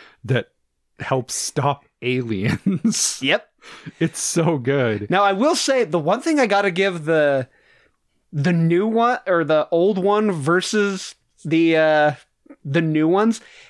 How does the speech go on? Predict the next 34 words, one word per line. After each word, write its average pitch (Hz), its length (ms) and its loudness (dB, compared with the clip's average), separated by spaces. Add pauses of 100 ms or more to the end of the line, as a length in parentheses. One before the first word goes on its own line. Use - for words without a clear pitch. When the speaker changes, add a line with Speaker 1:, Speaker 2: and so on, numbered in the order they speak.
(220)
Speaker 2:
is 170 100 0
I 185 120 4
actually 240 340 2
like, 185 260 2
and 160 100 -2
mind 143 220 2
you, 135 220 2
it's 123 120 -2
from, 131 360 -2 (180)
like, 131 240 -2
the 175 80 -2
early 151 320 0
nineties, 131 560 -2 (880)
but 151 540 0 (680)
in 196 140 0
the 196 60 2
new 226 180 2
ones, 226 240 2
like, 180 240 0
each 185 280 -2
of 160 120 -2
the 175 80 -2
continents 165 560 -2
has, 139 680 0 (840)
like, 135 160 -2 (140)
one 170 360 0
or 175 140 2
two 170 380 0
places. 156 720 0
Like, 151 220 0
for 170 220 0
North 175 360 0
America, 151 760 0
it's, - 240 -16